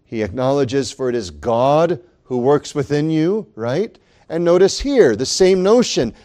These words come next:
this massive standard, this beauty of holiness, which is both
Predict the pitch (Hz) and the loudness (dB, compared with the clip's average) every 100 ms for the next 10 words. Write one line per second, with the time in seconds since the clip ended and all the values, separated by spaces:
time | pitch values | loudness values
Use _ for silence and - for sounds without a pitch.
0 | _ 185 170 160 175 202 220 247 262 262 | _ 0 2 0 -2 -2 0 2 4 2
1 | - 262 - - - 233 240 240 143 117 | 2 0 0 -4 4 6 8 6 2 -2
2 | 95 _ - 185 - 139 208 247 277 262 | -4 _ -4 -4 -4 -8 -2 2 4 6
3 | 233 - 220 220 214 151 120 - _ 165 | 4 4 2 4 4 0 -4 -10 _ -8
4 | 156 180 139 190 | -4 -4 0 0